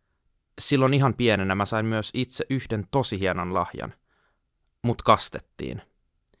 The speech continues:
Isä sanoo, että kastejuhlassa mä olin Jumalan ja kaikkien mun läheisten rakkauden ympäröimä.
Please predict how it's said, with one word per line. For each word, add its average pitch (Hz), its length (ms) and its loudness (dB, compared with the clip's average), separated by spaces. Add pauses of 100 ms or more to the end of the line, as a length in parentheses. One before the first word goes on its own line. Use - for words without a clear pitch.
(840)
Isä 147 200 2
sanoo, 120 360 4
että - 180 0
kastejuhlassa 104 800 0
mä 120 140 0
olin 113 220 -2
Jumalan 113 560 -2
ja 135 140 -4
kaikkien 170 520 0
mun 101 160 -4
läheisten 98 480 -8
rakkauden 92 600 -4
ympäröimä. - 680 -10